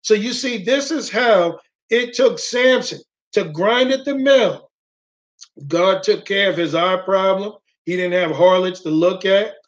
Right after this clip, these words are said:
He was bound by fetters and chains that he realized that he was a prisoner. And for the first time, even with blinded eyes, Samson could truly see who his enemies were.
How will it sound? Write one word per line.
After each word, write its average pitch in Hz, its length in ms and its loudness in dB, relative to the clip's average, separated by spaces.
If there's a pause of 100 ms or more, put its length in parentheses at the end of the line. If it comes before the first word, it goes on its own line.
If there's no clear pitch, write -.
(200)
He 185 140 -2
was 160 180 -4
bound 190 400 2
by 165 160 2
fetters 185 500 0
and 165 160 -6
chains 208 560 -4 (240)
that 160 120 -2
he 196 140 -2
realized 190 640 4
that 160 100 -4
he 185 120 0
was 165 200 -2
a 143 80 0
prisoner. 208 600 -2 (280)
And 190 160 2
for 190 120 0
the 165 300 -2
first 269 400 2
time, 190 440 2
even 240 380 -2
with 220 220 2
blinded 220 480 2
eyes, 156 500 2 (220)
Samson 233 600 0
could 175 180 0
truly 208 380 -2
see 202 240 -6
who 180 240 -4
his 190 220 -2
enemies 190 440 -4
were. 147 420 0